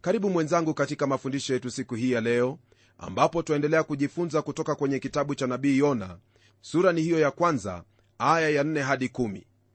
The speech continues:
Kwenye kile kipindi kilichopita, tuliona na kufahamu hayo ambayo huenda yalimfanya Yona kutomtii Mungu, pamoja na kupata kujua kwamba mtu anapokuwa katika shida ya aina yoyote, jambo hilo halina maana kwamba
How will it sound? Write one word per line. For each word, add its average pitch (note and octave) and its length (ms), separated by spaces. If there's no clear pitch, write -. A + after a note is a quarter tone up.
Kwenye G#2 220
kile D#3 220
kipindi D3+ 380
kilichopita, D3 760
tuliona C3+ 380
na D#3 120
kufahamu D#3 400
hayo D#3 220
ambayo C3+ 600
huenda D3+ 400
yalimfanya D3+ 560
Yona D#3 280
kutomtii C#3+ 500
Mungu, C3 460
pamoja D3+ 380
na D3+ 100
kupata D3+ 400
kujua D3 300
kwamba A2+ 500
mtu F3+ 440
anapokuwa D#3 480
katika C#3+ 360
shida C#3 260
ya C3 160
aina C3+ 240
yoyote, C3 580
jambo G2+ 200
hilo E3+ 220
halina D#3 320
maana D3 300
kwamba A#2+ 480